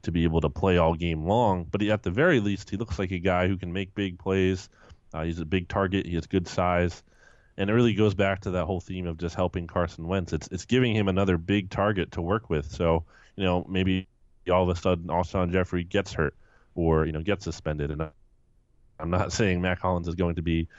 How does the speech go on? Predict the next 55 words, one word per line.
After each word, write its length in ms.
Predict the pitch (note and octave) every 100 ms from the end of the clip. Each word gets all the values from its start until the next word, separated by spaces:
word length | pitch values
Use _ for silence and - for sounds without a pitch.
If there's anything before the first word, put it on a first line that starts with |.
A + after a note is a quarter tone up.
| - -
a 60 |
one-for-one 460 | F#2 G#2 F2+ F2+ G2+
replacement 400 | E2+ B2 - D#2+
by 100 | F2+
any 120 | F2
means, 200 | F2+ F2
but 100 | E2
at 60 | E2+
least 220 | G#2+ -
you 60 | F#2+
have 140 | F2+
a 60 | E2+
guy 220 | F2 F2
who 80 | E2+
kind 140 | F2+
of 100 | D#2+
profiles 560 | - G2+ F#2 F2 E2+ E2
as 120 | E2
that 400 | E2 E2 D#2+ -
bigger 260 | D#2 F#2 F2+
guy, 500 | E2+ E2+ E2+ E2+ E2 - - -
big 180 | - F#2
play 220 | - F#2
guy, 260 | F2+ F2 E2+
jump 240 | F2+ F#2
ball 220 | - F2+ E2+
guy. 400 | F2 E2+ E2 E2 - -
And 80 | D3
at 80 |
the 60 | A2
very 260 | B2 A#2+ A2
least, 240 | A2 -
he 80 | F#2
can 220 | F#2+ G#2+
help 220 | F#2+ E2+
you 140 | E2+ D#2
out 100 | C#2+
on 80 |
special 320 | D2+ E2+ E2 D#2+
teams. 320 | - D#2+ -
So 80 | F2+
that, 220 | G2 F#2+
that 160 | B2
definitely 380 | C3+ B2+ D3 C#3
was 220 | G#2+ G#2+
an 80 | G#2
interesting 460 | F#2 G2 F2+ G2 E2+
pick 260 | F#2 F#2
there. 300 | - G2 G2 G2+ - _ _
Uh, 60 | D#2+
I 120 | E2
think 200 | E2 F#2
a 40 |
lot 160 | F2 F2
of 140 | E2+